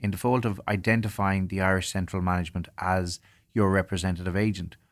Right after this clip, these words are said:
well then the directive default governing law will kick in, and that means that the employer will be bound by the jurisdiction where it has the greatest headcount. So to go back to my earlier example, that could mean Germany or France if that's where the employer has the greatest number of employees.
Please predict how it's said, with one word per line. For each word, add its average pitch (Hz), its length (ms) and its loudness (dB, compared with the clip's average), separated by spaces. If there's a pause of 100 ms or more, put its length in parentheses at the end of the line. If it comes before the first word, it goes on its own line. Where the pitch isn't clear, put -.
(140)
well 107 120 2
then 110 220 6
the 107 80 2
directive 101 560 2
default 95 560 0 (100)
governing 95 360 2
law 87 120 2
will 85 140 0
kick 90 300 -6
in, 98 260 0 (260)
and 101 160 2
that 98 220 2
means 104 320 4
that 90 180 -6
the 98 100 -4
employer 98 440 0
will 92 140 0
be 90 140 -2
bound 98 360 2
by 92 100 -2
the 87 140 -6
jurisdiction 92 720 -4
where 92 140 -4
it 82 80 -6
has 90 180 -4
the 87 100 -10
greatest 82 380 -6
headcount. 110 460 -4 (480)
So 110 260 2
to - 140 -4
go 101 120 2
back 101 260 0
to - 80 -4
my 92 120 2
earlier 87 320 2
example, 98 480 0 (480)
that 104 220 2
could 92 200 2
mean 95 300 4
Germany 90 360 2
or 85 80 0
France 107 480 2
if 98 140 -12
that's - 300 -2
where 92 100 2
the 87 100 0
employer 87 380 0
has 87 220 -2
the 92 60 -2
greatest 85 380 -2
number 82 260 -2
of 76 80 -6
employees. 90 580 -2